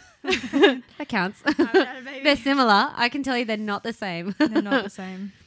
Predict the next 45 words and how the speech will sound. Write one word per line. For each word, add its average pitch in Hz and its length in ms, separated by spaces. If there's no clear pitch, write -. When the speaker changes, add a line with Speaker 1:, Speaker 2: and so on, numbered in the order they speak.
Speaker 2:
But 233 120
no, 233 80
I 214 160
went 220 140
off 202 80
and 220 80
had 202 100
a 190 40
baby, 185 340
came 190 240
back, 190 320
and 170 480
yeah, 196 240
we're 185 100
still 240 220
friends 190 280
all 190 200
through 185 260
that. 151 380
You 226 240
did 214 160
your 220 100
uni 190 240
degree? 202 560
Speaker 1:
Did. 240 280
Speaker 2:
You 185 100
have - 20
a 175 260
Speaker 1:
Halfway 233 300
Speaker 2:
deg- 226 60
Speaker 1:
through 226 160
that, 233 200
bailed. 247 320
And 240 120
then 240 100
we're 233 100
back. 233 340
Speaker 2:
Yeah. 165 280
Speaker 1:
Got 208 140
a 208 60
different 214 260
degree 214 260
in 214 60
the 208 80
middle. 254 200